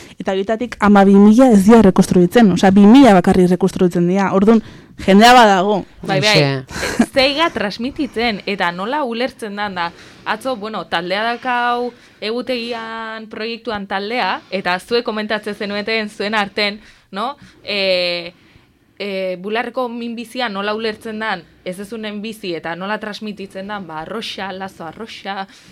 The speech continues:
Speaker 2: el mes rosa, pa, pa, pa, pa, pa, pa, eta, e, gero ze ezberdina dan. Osea, Ausonia beak iten duen kanpaina, e,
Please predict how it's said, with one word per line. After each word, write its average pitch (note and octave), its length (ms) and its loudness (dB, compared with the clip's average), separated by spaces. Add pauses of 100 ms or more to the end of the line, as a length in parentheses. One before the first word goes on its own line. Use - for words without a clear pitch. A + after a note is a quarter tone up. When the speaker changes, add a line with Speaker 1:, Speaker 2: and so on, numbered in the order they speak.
(100)
Speaker 2:
el E3+ 300 -6
mes G#3 260 -12
rosa, G3 560 -10
pa, E3 100 -14
pa, E3+ 140 -12
pa, G#3+ 180 -6
pa, D#3 100 -12
pa, F3+ 120 -8
pa, A#3 180 -4 (540)
eta, F3+ 340 -6 (260)
e, D#3+ 360 -8
gero G3+ 200 -8
ze C#4 180 -6
ezberdina D3+ 540 -12
dan. G3 240 -6 (300)
Osea, E3 380 -8
Ausonia G#3+ 500 -8
beak A3+ 240 -8
iten A3 240 -12
duen G#3+ 180 -10
kanpaina, G3 600 -8 (420)
e, E3 520 -6